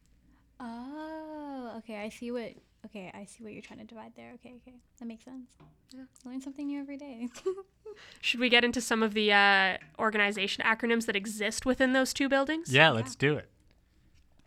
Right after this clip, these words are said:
Speaker 3: Uh, so first up, folks, we have the A M S, which is the Alma Mater Society. Uh, what do they do?
Speaker 2: That
Speaker 3: <laughs> No one's quite sure.
Speaker 2: Dean, you worked for them.
Speaker 3: All right.
Speaker 2: <laughs>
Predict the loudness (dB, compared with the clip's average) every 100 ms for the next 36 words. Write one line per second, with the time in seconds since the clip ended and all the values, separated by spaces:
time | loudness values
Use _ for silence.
0 | 2 4 4 -2 4 6 6 6 4 6
1 | 6 4 0 -2 0 -2 0 -2 -2 4
2 | 6 6 4 2 0 -6 -6 -4 -4 0
3 | 2 4 2 4 6 6 2 -2 0 2
4 | 2 0 -4 -8 -10 _ _ _ _ _
5 | _ -8 -6 -6 -8 -18 _ _ _ -6
6 | -4 -2 -4 -6 -8 -14 -18 _ _ _
7 | _ -16 -12 2 4 6 6 4 4 0
8 | -2 0 -2 0 0 6 8 6 8 8
9 | 8 4 4 2 -2 -10 -8 4 6 8
10 | 8 8 6 6 2 4 4 8 10 12
11 | 12 10 6 6 6 10 10 10 6 2